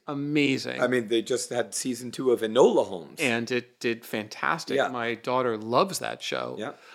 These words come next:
Speaker 1: Um, is there, you know, is there one out there? I mean, do, could you do Treasure Island or, <laughs> you know, what, uh,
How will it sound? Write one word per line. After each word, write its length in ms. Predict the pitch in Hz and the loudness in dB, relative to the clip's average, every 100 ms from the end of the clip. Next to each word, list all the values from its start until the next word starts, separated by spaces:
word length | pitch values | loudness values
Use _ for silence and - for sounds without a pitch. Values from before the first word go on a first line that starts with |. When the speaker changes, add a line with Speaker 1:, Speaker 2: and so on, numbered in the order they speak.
| - - | -20 -2
Speaker 1:
Um, 260 | 131 123 - | -2 -2 -2
is 240 | 151 135 | -2 2
there, 400 | 151 139 131 127 - _ _ _ _ _ | 4 6 4 0 -10 _ _ _ _ _
you 120 | - | -14
know, 180 | - - _ | -12 -18 _
is 180 | 143 127 | -4 0
there 180 | 139 127 | 2 2
one 400 | 120 135 143 - | 2 2 2 -2
out 240 | 131 139 165 | -6 -6 -4
there? 200 | 208 175 | -2 0
I 40 | |
mean, 160 | 127 117 | 0 -2
do, 140 | 113 | -6
could 240 | - - | -12 -12
you 80 | 117 | -12
do 220 | 101 131 | -6 -6
Treasure 500 | 170 - - 123 131 82 | -4 -6 -4 -4 -4 -4
Island 540 | 98 160 214 233 185 | -2 0 0 0 -2
or, 200 | 139 107 - - - | -4 -8 -10 -14 -14
<laughs> 300 | - - - | -14 -10 2
you 100 | 208 | 2
know, 100 | - | 2
what, 480 | 139 135 160 208 - - - - _ - | -2 4 4 4 -4 -20 -20 -20 _ -6
uh, 280 | 135 123 | -2 -2